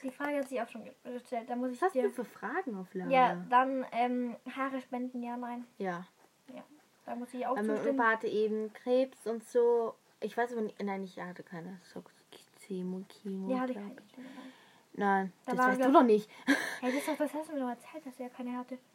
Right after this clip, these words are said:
Speaker 2: Ja, jetzt lass meinen Stift in Ruhe.
Speaker 1: Nee, also, ich bin
Speaker 2: Nein,
Speaker 1: der
Speaker 2: also
Speaker 1: Meinung, ich bin
Speaker 2: nein, ich möchte schon welche, aber die müssen erst mal richtig lang werden.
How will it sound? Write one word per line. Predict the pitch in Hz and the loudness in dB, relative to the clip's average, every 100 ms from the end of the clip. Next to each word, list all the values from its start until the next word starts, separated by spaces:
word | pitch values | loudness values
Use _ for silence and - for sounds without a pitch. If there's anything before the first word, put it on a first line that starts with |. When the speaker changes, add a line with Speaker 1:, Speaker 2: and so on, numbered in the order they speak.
| _ 202 185 _ _ - | _ -18 -18 _ _ -10
Speaker 2:
Ja, | 190 190 214 | -8 -6 -8
jetzt | 208 - | -10 -10
lass | - 302 | -4 4
meinen | 370 392 | 8 8
Stift | - 415 440 | 10 8 10
in | 440 370 | 6 6
Ruhe. | 311 302 254 190 - _ _ _ _ - 302 | 4 6 6 6 0 _ _ _ _ -8 0
Speaker 1:
Nee, | 277 247 - | 2 2 2
also, | 247 233 - _ - | 0 -2 -10 _ -6
ich | 285 262 - - | -4 -4 -4 0
bin | 269 | 6
Speaker 2:
Nein, | 240 226 | 10 10
Speaker 1:
der | 226 | 10
Speaker 2:
also | 233 254 | 6 6
Speaker 1:
Meinung, | |
ich | 240 | 6
bin | 214 | 8
Speaker 2:
nein, | 220 240 | 8 4
ich | 226 | 2
möchte | 220 208 233 | -2 -2 0
schon | 226 | 4
welche, | 214 214 | 4 4
aber | 196 | 0
die | 196 | 0
müssen | 208 208 | 0 -2
erst | 190 - | -6 -8
mal | |
richtig | 185 180 170 | -10 -8 -6
lang | 165 175 | -4 -4
werden. | 170 190 | -4 -4